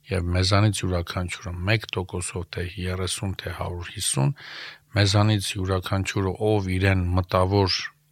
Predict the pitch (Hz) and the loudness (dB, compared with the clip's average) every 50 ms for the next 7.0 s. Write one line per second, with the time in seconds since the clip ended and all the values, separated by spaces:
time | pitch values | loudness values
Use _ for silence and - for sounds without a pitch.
0 | _ _ _ - 95 98 98 95 92 92 87 - - 90 - - - 92 90 92 | _ _ _ -6 -2 0 0 2 0 0 -2 -4 -8 -8 -6 -6 -4 -4 -2 -2
1 | 92 90 87 85 85 85 87 90 90 90 87 82 82 82 - - - 98 - - | -2 -4 -4 -4 -4 -4 -2 -2 -2 -2 -2 -2 -6 -8 -10 -8 -6 -4 -2 -2
2 | - - 101 95 87 85 87 87 87 87 87 - 104 98 - - 90 90 92 92 | -2 -2 -2 -2 -2 -2 -4 -6 -6 -6 -6 -6 -8 -8 -6 -4 0 0 0 0
3 | 90 85 82 80 - - - - - - - - - - - 92 92 92 - - | -2 -4 -8 -12 -14 -16 -20 -18 -16 -16 -18 -18 -18 -8 -2 0 0 0 0 0
4 | - - - 92 90 95 92 90 85 90 87 80 - - 95 92 - - - 113 | -2 0 0 0 0 0 0 0 -2 -4 -6 -6 -4 -4 -4 -4 -2 2 2 2
5 | 113 113 110 113 107 110 107 104 95 92 - - - 104 104 - _ - - 104 | 4 2 0 -8 -10 -8 -6 -6 -4 -4 -6 -6 -6 -6 -6 -8 _ -16 -8 -2
6 | 101 101 107 113 104 101 92 90 92 101 98 92 - - - - - - 92 | 2 4 4 4 4 2 0 0 -2 -4 -4 -4 -6 -8 -12 -14 -10 -8 -8